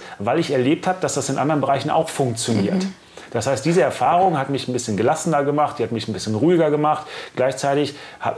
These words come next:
Speaker 1: spüre ich meinen Körper anders. Ich glaube, ich bin sensibler dafür geworden und glaube, dass das meiner Gesundheit zuträglich ist.
Speaker 2: Mhm.
Speaker 1: Und insofern habe ich diese, diese Effekte nehme ich mit in mein Unternehmen, auch wenn ich überhaupt nicht heilen würde oder wenn ich überhaupt nicht mit jemandem arbeiten würde, überhaupt nicht jemand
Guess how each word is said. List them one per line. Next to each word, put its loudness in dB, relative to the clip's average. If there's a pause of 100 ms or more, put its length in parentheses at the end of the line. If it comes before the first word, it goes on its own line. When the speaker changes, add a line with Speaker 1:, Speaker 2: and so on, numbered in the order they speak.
Speaker 1:
spüre 2
ich -4
meinen 0
Körper 0
anders. 0
Ich -18
glaube, 2
ich -4
bin -2
sensibler 0
dafür 0
geworden 2 (340)
und 2
glaube, 2
dass -2
das -2
meiner 0
Gesundheit 0
zuträglich -8
ist. -8 (140)
Speaker 2:
Mhm. 0
Speaker 1:
Und 2
insofern 2
habe 0
ich -4
diese, 2
diese 0
Effekte 0
nehme 0
ich -4
mit 0
in 0
mein 0
Unternehmen, 0 (180)
auch 0
wenn 2
ich -2
überhaupt 0
nicht -4
heilen 2
würde 4
oder 2
wenn 0
ich -4
überhaupt 0
nicht -4
mit -4
jemandem 0
arbeiten 2
würde, 2
überhaupt 0
nicht -4
jemand -2